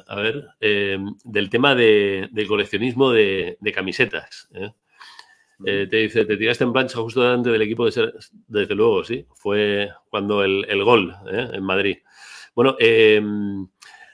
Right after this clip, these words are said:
fíjate, tenemos un coleccionista de camisetas del, del Valencia,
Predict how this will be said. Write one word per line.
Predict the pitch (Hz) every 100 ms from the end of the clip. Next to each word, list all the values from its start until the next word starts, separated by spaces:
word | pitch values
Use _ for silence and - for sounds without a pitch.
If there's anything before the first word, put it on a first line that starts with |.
| _ _ _ _ - _ 220
fíjate, | - 151 165 180 -
tenemos | 120 131 170 190 - -
un | 160
coleccionista | 170 156 143 151 147 120
de | 110
camisetas | 104 - 139 113 101
del, | 104 95 87 85 78 - -
del | 101 90
Valencia, | 98 139 - 135 175